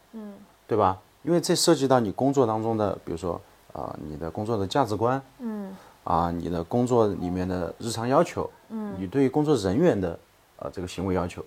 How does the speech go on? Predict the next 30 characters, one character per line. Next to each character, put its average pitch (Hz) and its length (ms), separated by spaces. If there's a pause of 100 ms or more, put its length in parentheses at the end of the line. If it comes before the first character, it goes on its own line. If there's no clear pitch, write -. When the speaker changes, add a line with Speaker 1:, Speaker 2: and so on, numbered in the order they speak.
(140)
Speaker 1:
嗯。 202 380
Speaker 2:
啊， 95 120
这 165 160
些 143 80
点。 92 160 (320)
但 202 160
是 185 120
从 165 340
做 180 200
事 196 300
情 98 180
方 87 160
面， 85 160 (300)
我 95 140
能 139 160
接 180 200
受 170 280 (580)
别 104 140
人 120 100
这 135 140
个 135 40
事 127 220
情 92 220 (340)
做 165 140
不 110 100
好， - 240 (160)
但 180 160
是 151 140
他 - 240
有 127 200